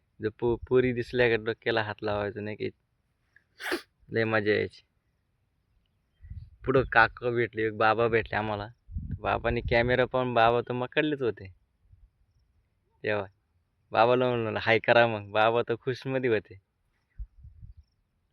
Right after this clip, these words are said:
बाबा तर फॉर्ममध्येच आले. मग काय सांगायचं, चाललोय पुढं. ते काय रिक्षावाला, काय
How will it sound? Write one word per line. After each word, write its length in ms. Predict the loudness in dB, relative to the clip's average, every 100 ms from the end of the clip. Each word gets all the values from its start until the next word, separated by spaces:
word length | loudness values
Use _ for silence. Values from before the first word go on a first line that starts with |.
| _ _ _ _
बाबा 380 | -4 2 2 2
तर 100 | 0
फॉर्ममध्येच 640 | -2 -4 -2 -2 0 2
आले. 220 | 2 0 -6 -12 _ _ _ _ _ _ _ _ _ _ _ _ _ _ _ _ _ _ _ _ _ _ _ _ -16
मग 60 | 0
काय 160 | 0
सांगायचं, 420 | 0 -6 -8 -8 0
चाललोय 340 | 2 4 0
पुढं. 240 | 0 -4 -4 _ _ _ _ _ _ _ _ _ _ _ _ -18
ते 80 |
काय 240 | -4 0 0
रिक्षावाला, 680 | -2 -6 -6 -2 0 0 -2
काय 300 | -2 -4